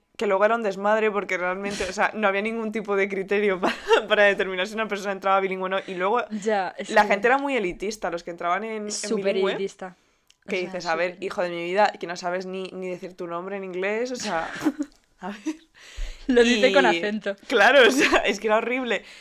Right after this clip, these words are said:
Speaker 1: Y, y sí que se notaba cuando ya terminamos de salir de bilingüe, que los profesores la verdad es que eran bastante buenos,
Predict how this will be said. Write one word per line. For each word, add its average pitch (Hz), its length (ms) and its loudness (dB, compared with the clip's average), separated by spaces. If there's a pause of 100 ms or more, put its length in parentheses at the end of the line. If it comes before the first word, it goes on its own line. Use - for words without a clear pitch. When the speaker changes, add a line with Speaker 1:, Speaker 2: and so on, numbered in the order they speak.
(260)
Speaker 1:
Y, 202 580 -2
y 226 80 -6
sí 208 140 -10
que 233 100 -2
se 233 120 -4
notaba 214 420 2
cuando 185 300 -2
ya 180 220 -2
terminamos 214 480 -4
de 214 80 -8
salir 208 260 -6
de 202 120 -4
bilingüe, 202 340 -6
que 180 80 -4
los 175 80 -4
profesores 185 420 -6
la 233 80 0
verdad 220 180 -2
es 226 100 -10
que 220 60 -6
eran 208 120 -2
bastante 190 380 -8
buenos, 214 400 -2